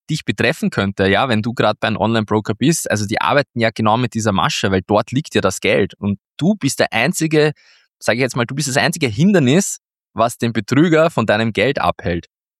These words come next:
Du musst irgendwie was zutun und da versuchen sie dich natürlich sofort an die Angel zu bekommen und, ähm, sehr, sehr interessant, dieses Praxisbeispiel aus der Nähe zu sehen und dementsprechend kann ich das nur, ähm, unterstützen und auch das, was der Philipp gesagt hat,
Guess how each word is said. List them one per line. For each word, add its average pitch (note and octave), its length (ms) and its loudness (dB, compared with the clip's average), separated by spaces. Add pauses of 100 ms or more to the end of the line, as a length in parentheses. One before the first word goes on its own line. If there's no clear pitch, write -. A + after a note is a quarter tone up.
(360)
Du C#3 140 0
musst F#3 300 0
irgendwie E3+ 480 2
was C#3 200 2
zutun D#3+ 440 0
und G2+ 180 2
da F#2+ 100 4
versuchen C#3 400 -2
sie B2 160 -2
dich C3 140 0
natürlich A#2+ 480 2
sofort G#2+ 380 0
an A2 100 2
die G2+ 80 2
Angel A#2+ 240 0
zu F#2 160 -6
bekommen G2 440 0 (420)
und, F#2+ 440 0
ähm, G2 440 4
sehr, G#2+ 320 2
sehr G#2 240 2
interessant, G2+ 480 0
dieses F#2 240 -2
Praxisbeispiel F2+ 760 -2
aus F2 120 0
der F2+ 100 -2
Nähe F#2 240 4
zu - 140 -6
sehen F#2+ 340 0 (560)
und F#2 380 2 (100)
dementsprechend F2+ 580 0
kann F#2+ 140 0
ich F#2 80 -2
das - 220 -2
nur, F#2 360 2
ähm, F2+ 260 0
unterstützen G2 640 0
und F#2+ 100 2
auch E2+ 140 0
das, F2+ 160 -4
was F2+ 100 -2
der F#2 140 -4
Philipp F2+ 260 -2
gesagt - 300 -4
hat, F2 80 -2